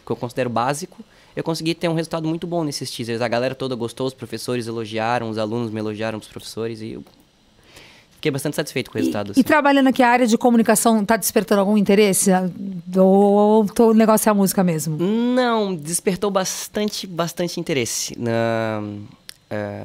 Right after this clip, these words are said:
Speaker 1: nos últimos meses, aconte-, nos últimos meses não, foi mês passado, aconteceu o Capibara Fest, que foi um evento que eu organizei com uns amigos meus. E a gente teve uma ideia doida de fazer um vídeo, e percebendo isso, eu, hum,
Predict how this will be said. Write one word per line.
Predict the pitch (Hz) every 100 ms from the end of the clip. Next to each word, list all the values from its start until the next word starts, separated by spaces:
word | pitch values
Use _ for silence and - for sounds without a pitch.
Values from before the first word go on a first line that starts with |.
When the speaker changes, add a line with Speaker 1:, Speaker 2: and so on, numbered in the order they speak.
| -
Speaker 1:
nos | 113 113
últimos | 143 151 139 127
meses, | 127 147 131
aconte-, | 131 127 120 123
nos | 113
últimos | - - 160
meses | 185
não, | 165
foi | 117 117
mês | 120
passado, | - 113 110 101 _ _ _ - -
aconteceu | 113 139 131 -
o | 135
Capibara | 135 139 131 131
Fest, | - 120 - - -
que | 117
foi | -
um | 117 117
evento | 110 117 120
que | -
eu | 120
organizei | 117 120 117 120
com | 127
uns | 120
amigos | 120 120 113
meus. | 123 107 - - _
E | -
a | 147
gente | 165 185
teve | 180 165
uma | 147
ideia | 135 110 143 127
doida | 104 131 110
de | 101
fazer | - 104
um | 107
vídeo, | 107 113 135 160 _ _ _ _ _ _ -
e | 123 135 139
percebendo | 156 139 147 156 160
isso, | 156 170 - 180
eu, | 180 180 185 185 180 165 - -
hum, | - -